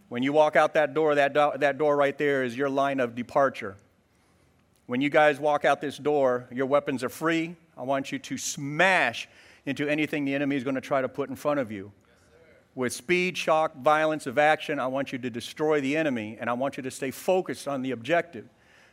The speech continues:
Don't get distracted. Don't get bogged down.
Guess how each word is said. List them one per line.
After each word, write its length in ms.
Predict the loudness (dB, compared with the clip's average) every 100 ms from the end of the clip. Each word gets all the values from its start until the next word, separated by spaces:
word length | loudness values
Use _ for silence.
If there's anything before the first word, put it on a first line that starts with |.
| -6
Don't 160 | -4 -2
get 160 | -4
distracted. 640 | -4 -2 4 4 2 -6 -14 _ _ _ _ _
Don't 160 | -8 -6
get 140 | -2
bogged 300 | 2 2 2
down. 420 | 0 0 -2 -8